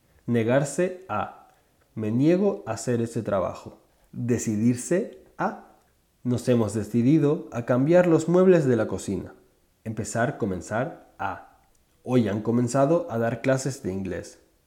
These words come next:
Invitar a. Nos invitaron al cumpleaños.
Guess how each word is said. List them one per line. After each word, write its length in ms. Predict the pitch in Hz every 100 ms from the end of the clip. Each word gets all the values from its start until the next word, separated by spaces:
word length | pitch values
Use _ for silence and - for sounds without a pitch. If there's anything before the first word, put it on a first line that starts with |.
| _ _ -
Invitar 680 | 143 139 127 143 165 - -
a. 400 | 101 92 - _ _ _ _ _ -
Nos 220 | 123 143
invitaron 520 | 139 139 165 180 160
al 120 | 131
cumpleaños. 840 | 131 104 104 95 95 98 101 -